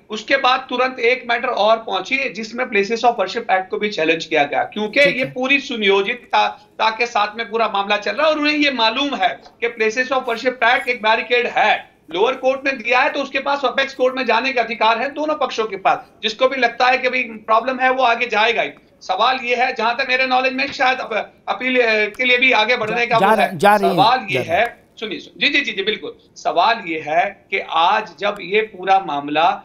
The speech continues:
Speaker 1: एक settlement एक आ चुका court का बाबरी मस्जिद के मामले में, जैसा कभी गोविंद जी कह रहे थे कि हमने कानून हाथ में नहीं लिया। बाबरी मस्जिद के मामले में क्या हुआ था पता है? केंद्र,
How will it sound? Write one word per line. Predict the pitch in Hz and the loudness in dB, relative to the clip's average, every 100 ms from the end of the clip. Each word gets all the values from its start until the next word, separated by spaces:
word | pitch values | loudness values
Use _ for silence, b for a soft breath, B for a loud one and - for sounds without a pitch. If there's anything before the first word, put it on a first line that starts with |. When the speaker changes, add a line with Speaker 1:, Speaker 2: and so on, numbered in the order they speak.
| _ _ 165 | _ _ 0
Speaker 1:
एक | 214 220 | 2 2
settlement | - 202 208 202 196 208 202 | -4 -8 -8 -6 -4 -4 -6
एक | - 196 - | -6 -6 0
आ | 165 202 | 2 2
चुका | - - 185 | -2 -2 -2
court | 180 165 170 175 | -2 -4 -6 -2
का | 190 | -2
बाबरी | 208 170 170 175 | 2 0 0 -6
मस्जिद | 170 160 190 | -6 -6 -8
के | 165 | -4
मामले | 147 139 139 | -4 -4 -4
में, | 135 190 254 - _ - | -2 0 -2 -6 _ -6
जैसा | 180 202 | -2 -2
कभी | 208 214 | 0 -2
गोविंद | 220 180 180 233 | -2 0 0 -2
जी | 180 | -6
कह | 180 156 | -2 0
रहे | 147 143 | 2 0
थे | 143 196 | 0 -2
कि | 208 - - | -2 -10 -4
हमने | 185 180 214 | -4 -2 -2
कानून | 196 175 202 202 | 2 0 0 -2
हाथ | 170 170 | -2 -2
में | 185 | -4
नहीं | 175 | -4
लिया। | 175 170 | -2 -2
बाबरी | 175 202 208 | -2 -2 -2
मस्जिद | 220 220 233 | -6 -6 -4
के | 226 | -4
मामले | 214 214 220 | -2 -2 0
में | 214 | -2
क्या | 208 202 | 0 0
हुआ | 170 151 | 2 -2
था | 147 | -4
पता | - 277 | -4 -2
है? | 285 | 0
केंद्र, | 240 233 | 0 0